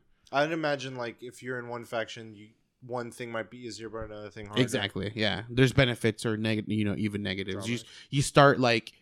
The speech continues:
Speaker 2: near water for a f-, specific faction, so you can, like,
Speaker 1: Yeah.
Speaker 2: you know, do things easier with w-, that require water versus other places, or, like, one's in the desert, you know? They're, they're the, uh,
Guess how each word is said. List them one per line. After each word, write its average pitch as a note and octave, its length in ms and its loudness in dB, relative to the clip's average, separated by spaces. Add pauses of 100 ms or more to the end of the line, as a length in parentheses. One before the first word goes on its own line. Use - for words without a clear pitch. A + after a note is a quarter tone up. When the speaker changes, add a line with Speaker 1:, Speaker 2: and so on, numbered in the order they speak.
Speaker 2:
near C#3+ 360 4
water G2 420 4
for G#2+ 180 -2
a G#2 40 0
f-, G#2+ 260 -4
specific A2 320 -6
faction, A2 340 -4
so - 120 -6
you G#2 100 -2
can, G#2+ 160 -6
like, G2 260 -6 (120)
Speaker 1:
Yeah. A#2+ 260 0
Speaker 2:
you A#2+ 180 2
know, A2 100 4
do G#2+ 220 2
things G#2+ 300 -2
easier G#2 260 -2
with G2 180 0
w-, G2+ 260 0
that F#2+ 180 0
require F#2 460 0
water F#2+ 320 -2
versus F#2+ 360 -8
other F#2 140 -6
places, G#2 400 -10
or, F#2 100 -6
like, F#2+ 220 -8
one's G#2+ 260 -4
in G2+ 100 -14
the G2 60 -10
desert, G2 520 -4 (420)
you G#2 100 -2
know? F#2+ 320 -2
They're, G2 220 0
they're G2 300 0
the, G2 240 0
uh, F#2 320 -2